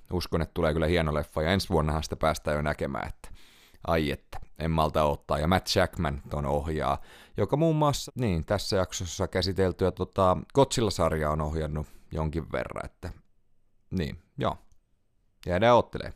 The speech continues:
Sitten on tulossa tosiaan uusi Karate Kid-elokuva, ja siellä on mukana Ralph Macchio ja Jackie Chan.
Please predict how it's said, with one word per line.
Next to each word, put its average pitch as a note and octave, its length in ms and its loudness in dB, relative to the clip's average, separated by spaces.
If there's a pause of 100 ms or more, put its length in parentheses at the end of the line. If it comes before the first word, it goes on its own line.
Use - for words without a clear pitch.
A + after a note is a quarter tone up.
Sitten C#3+ 260 -4
on G#2+ 40 0
tulossa A2 280 2
tosiaan A#2+ 380 4
uusi A2+ 240 0
Karate B2 400 2
Kid-elokuva, F2+ 1080 2 (160)
ja E2 100 -4
siellä F2 200 0
on D#2+ 60 2
mukana E2+ 500 2 (340)
Ralph F#2+ 340 0
Macchio G2 600 2 (120)
ja E2+ 100 -4 (100)
Jackie G2 200 0
Chan. F2+ 560 2